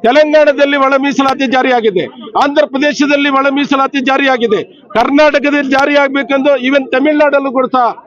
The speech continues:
ಒಳ ಮೀಸಲಾತಿ ಜಾರಿಯಾಗಿದೆ. ಮೂವತ್ತೈದು ವರ್ಷಗಳಿಂದ ನೀವು ಜಾರಿ ಮಾಡೋದ್ರಲ್ಲಿ ಒಂದು ಆಯೋಗ, ಸದಾಶಿವ ಆಯೋಗ ಜಾರಿ ಮಾಡಿದ್ರಿ, ಅದನ್ನ ಬದಿಗೊತ್ತಿದ್ರಿ, ದತ್ತಾಂಶ ಸರಿ ಇಲ್ಲ ಅಂತ. ಇವಾಗ ನಾಗಮೋಹನ್ ದಾಸ್ ಅವರ ಆಯೋಗನ ರಚನೆ ಮಾಡಿದ್ದೀರಾ. ಇವತ್ತೇನ್ ಮಾಡ್ತಾ ಇದ್ದೀರಾ ನೀವು?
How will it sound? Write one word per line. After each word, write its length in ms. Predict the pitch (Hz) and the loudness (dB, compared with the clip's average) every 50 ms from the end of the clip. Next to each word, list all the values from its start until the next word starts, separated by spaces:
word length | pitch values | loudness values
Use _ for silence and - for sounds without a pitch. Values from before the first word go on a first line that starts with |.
| - - _ _ - - - - - - - - - - - 233 | -20 -20 _ _ -20 -20 -20 -20 -20 -20 -20 -20 -14 -8 -4 -2
ಒಳ 100 | 247 277 | 0 0
ಮೀಸಲಾತಿ 460 | 277 294 294 - 277 277 277 269 277 | 0 0 0 0 0 0 0 0 -2
ಜಾರಿಯಾಗಿದೆ. 600 | 262 285 277 277 294 277 269 240 226 240 196 170 131 | 0 0 0 2 2 2 0 0 0 0 -2 -2 -4
ಮೂವತ್ತೈದು 760 | - - - 180 214 277 320 311 - - 294 311 311 294 277 | -6 -10 -4 -2 0 2 2 2 0 0 0 0 0 0 0
ವರ್ಷಗಳಿಂದ 460 | 277 277 - 311 311 294 302 285 294 | 0 0 0 0 0 2 2 2 2
ನೀವು 140 | 294 294 285 | 2 0 0
ಜಾರಿ 280 | - 254 262 285 294 294 | 0 0 0 0 0 0
ಮಾಡೋದ್ರಲ್ಲಿ 460 | 285 285 277 277 269 277 269 269 269 | 0 0 0 0 0 -2 -2 0 0
ಒಂದು 180 | 269 254 262 262 | 0 0 0 0
ಆಯೋಗ, 420 | 214 254 277 277 262 247 254 226 - | 0 2 2 2 2 0 -2 -2 0
ಸದಾಶಿವ 440 | 233 233 277 269 247 - 269 254 254 | 0 0 0 0 -2 -2 0 0 2
ಆಯೋಗ 240 | 247 247 247 233 254 | 2 2 0 0 -2
ಜಾರಿ 260 | 247 - 233 240 254 | 0 0 0 0 0
ಮಾಡಿದ್ರಿ, 380 | 240 233 240 220 190 - - - - _ _ _ _ - - - - | 0 0 0 0 -2 -4 -6 -8 -12 _ _ _ _ -20 -10 -4 -4
ಅದನ್ನ 280 | 190 220 254 262 262 254 247 233 | -2 0 0 2 2 2 0 0
ಬದಿಗೊತ್ತಿದ್ರಿ, 680 | 226 226 285 277 277 269 - 269 247 226 247 220 180 | 0 0 2 2 0 0 0 -2 0 0 0 0 0
ದತ್ತಾಂಶ 400 | 214 226 233 - 254 254 247 254 | -2 -4 -2 -2 -2 -2 -2 -4
ಸರಿ 260 | 233 - 294 302 330 339 | -2 0 0 0 2 0
ಇಲ್ಲ 160 | 320 285 262 | 0 0 0
ಅಂತ. 220 | 202 151 110 - _ _ _ _ _ _ _ _ - - | -2 -2 -6 -12 _ _ _ _ _ _ _ _ -4 -2
ಇವಾಗ 340 | 254 285 302 302 294 285 294 | 0 0 2 2 2 2 2
ನಾಗಮೋಹನ್ 580 | 285 277 277 285 302 302 302 302 294 294 277 | 0 2 0 0 0 0 0 0 0 2 2
ದಾಸ್ 200 | 294 294 - - 277 | 0 0 0 0 0
ಅವರ 140 | 277 277 294 311 285 240 - _ _ _ _ _ _ _ _ _ _ - 220 | 0 2 2 2 0 0 -4 _ _ _ _ _ _ _ _ _ _ -4 -2
ಆಯೋಗನ 420 | 254 302 320 311 311 302 311 320 320 | 0 2 2 2 2 2 2 2 2
ರಚನೆ 320 | 294 302 302 - 330 330 330 | 2 2 0 0 0 0 2
ಮಾಡಿದ್ದೀರಾ. 580 | 311 311 294 294 269 220 233 214 196 165 151 - _ _ _ _ _ - | 2 2 0 0 -2 -2 -2 0 0 -2 -4 -6 _ _ _ _ _ -4
ಇವತ್ತೇನ್ 440 | 233 285 294 285 - 311 302 339 359 | -2 0 0 0 0 0 -2 0 2
ಮಾಡ್ತಾ 260 | 349 339 330 - 339 | 2 2 2 2 0
ಇದ್ದೀರಾ 260 | 320 294 311 294 302 | 0 0 0 0 0
ನೀವು? 540 | 302 294 311 302 285 294 285 262 233 208 _ | 0 0 0 0 0 0 -2 -2 -4 -8 _